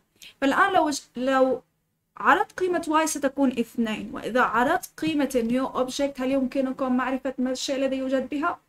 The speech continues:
سيكون فيها إكس وزد، لكن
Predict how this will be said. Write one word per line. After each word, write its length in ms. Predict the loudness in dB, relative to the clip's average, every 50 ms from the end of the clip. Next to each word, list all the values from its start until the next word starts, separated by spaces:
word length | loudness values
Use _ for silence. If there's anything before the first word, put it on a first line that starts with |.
| _ _ _ _ _
سيكون 420 | 2 6 6 6 6 6 4 4 4
فيها 340 | 4 2 0 0 0 -2 -4 -4 -4
إكس 420 | -4 -4 -2 -2 -2 -2 -2 -2
وزد، 480 | 0 0 2 2 4 4 2 2 2 0 0
لكن 520 | 0 0 0 0 0 0 0 0 0 -2